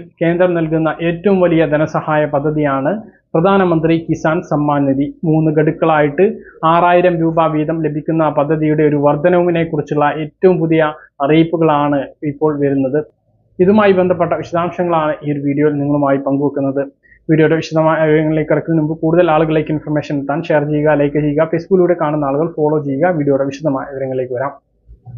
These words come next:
പ്രധാനമന്ത്രി കിസാൻ സമ്മാൻ നിധി രണ്ടായിരത്തി പത്തൊൻപതിൽ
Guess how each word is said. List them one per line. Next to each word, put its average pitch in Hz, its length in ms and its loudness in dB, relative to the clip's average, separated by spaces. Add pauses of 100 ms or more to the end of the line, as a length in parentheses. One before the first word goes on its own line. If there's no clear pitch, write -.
(280)
പ്രധാനമന്ത്രി 214 640 2
കിസാൻ 175 300 0 (100)
സമ്മാൻ 160 320 0
നിധി 135 200 -4 (180)
രണ്ടായിരത്തി 151 420 0 (140)
പത്തൊൻപതിൽ 165 580 2